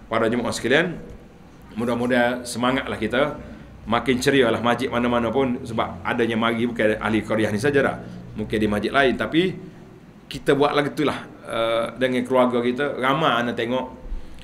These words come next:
sahabat-sahabat kita ni, dia pergi masjid bawa pelakon anak dia. Bila ayah tak ada, budak-budak ni jadi orang dewasa, dia pula yang mengganti orang tua-tua yang sudah tidak ada. Ada anak dia pergi dua tiga tempat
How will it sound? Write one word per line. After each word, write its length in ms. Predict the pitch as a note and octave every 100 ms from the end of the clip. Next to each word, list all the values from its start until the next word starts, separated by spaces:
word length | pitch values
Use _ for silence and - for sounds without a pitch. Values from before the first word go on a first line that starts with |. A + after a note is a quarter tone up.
| - -
sahabat-sahabat 640 | G#2+ A#2 A#2 A#2+ A#2 A#2
kita 160 | A2+ A#2
ni, 220 | C#3 D3 - - - - - - - - -
dia 160 | E3+
pergi 220 | D#3+ D3 F#3+
masjid 320 | G3 F#3+ G#3+
bawa 240 | E3+ F#3
pelakon 320 | E3 C3 G2+ F#2
anak 100 | F2+
dia. 80 | - - - - - - - - - - -
Bila 320 | - F#3+ G3+ G#3+
ayah 80 |
tak 240 | G3 G3+ G#3
ada, 160 | A#3 - - -
budak-budak 400 | F3 F3+ G3+ G#3
ni 240 | A#3+ A#3+ -
jadi 320 | F#3 G3 F#3+ - - - -
orang 240 | F3 F#3 F#3+
dewasa, 320 | G3+ G3 G#3 - -
dia 240 | F#3 G3+ G3
pula 240 | F#3+ D3+ - - -
yang 160 | C3 C3+
mengganti 640 | C3+ B2 C#3 C3 B2 F#2 - - - - - -
orang 240 | C3+ C#3
tua-tua 400 | C#3 C3+ B2+ A#2+
yang 80 | A2
sudah 240 | A2+ G#2+
tidak 320 | G2 F#2+ E2 D2
ada. 60 | - - - -
Ada 180 | D#3 D#3 D#3+ D3+
anak 120 | D3
dia 120 | C#3 C#3
pergi 240 | C3+ B2+ B2
dua 80 | B2
tiga 160 | A#2+
tempat 400 | B2+ - - -